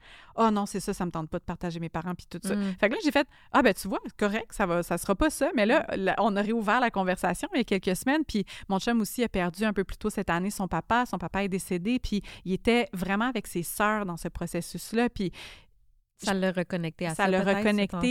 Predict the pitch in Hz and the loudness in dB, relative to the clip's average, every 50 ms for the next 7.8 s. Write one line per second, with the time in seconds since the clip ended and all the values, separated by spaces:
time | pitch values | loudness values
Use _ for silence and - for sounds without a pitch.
0 | 254 247 220 196 - - 190 185 185 185 196 185 175 196 175 - - 214 214 220 | 6 6 6 6 6 6 4 4 4 2 0 0 0 -2 -2 -2 -2 -2 -2 -2
1 | 226 202 196 180 175 180 175 180 180 175 - - 175 175 208 240 247 - 196 185 | 0 0 0 0 0 0 -2 -2 -4 -4 -2 0 0 2 2 2 0 0 -2 -2
2 | 170 165 165 - 220 226 - 220 180 175 - - _ _ _ _ _ _ - - | -2 -2 0 2 2 2 2 2 0 0 -2 -6 _ _ _ _ _ _ -10 -10
3 | - - - - - 202 175 - 180 - - 180 175 185 202 220 214 - 180 165 | -8 -8 -10 -6 -4 0 0 0 0 0 0 -2 -2 -2 -2 -4 -4 -4 -4 -2
4 | - 180 - 165 165 170 - 208 185 190 190 220 294 - - 240 185 180 - - | -2 -2 0 0 -2 0 0 2 2 2 2 2 0 0 0 0 0 0 -2 -6
5 | - - - 190 190 185 - 196 - - 254 262 233 196 196 180 175 170 165 - | -10 -2 0 2 2 4 2 0 2 2 2 2 2 2 0 0 0 -2 -6 -8
6 | - - 208 185 185 214 233 208 190 180 - - 196 180 - - - - 233 - | -2 0 0 2 2 2 0 0 0 0 0 0 0 0 0 -4 -10 -10 -10 -8
7 | - 208 180 175 180 185 202 196 - - 180 - - 180 175 170 | -6 -6 -4 -4 -2 -4 -4 -4 -4 -6 -6 -6 -4 -4 -4 -4